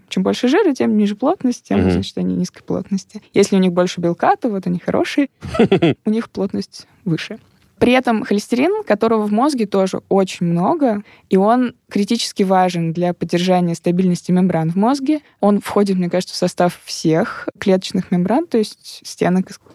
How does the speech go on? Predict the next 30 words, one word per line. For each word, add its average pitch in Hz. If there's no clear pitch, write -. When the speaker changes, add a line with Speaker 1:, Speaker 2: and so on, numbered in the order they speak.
Speaker 1:
которые 175
ограничивают 175
каждую 175
клетку 170
от 175
соседей. 359
И 226
большая 208
его 196
часть 285
синтезируется 220
именно 202
в 196
мозге. 180
Есть 214
какой-то 277
процент 190
обмена 240
между 190
кровью 185
и 170
мозгом, 339
именно 190
для 190
холестерина, 180
но 233
он 285
прям 233
очень 226
скромненький. 175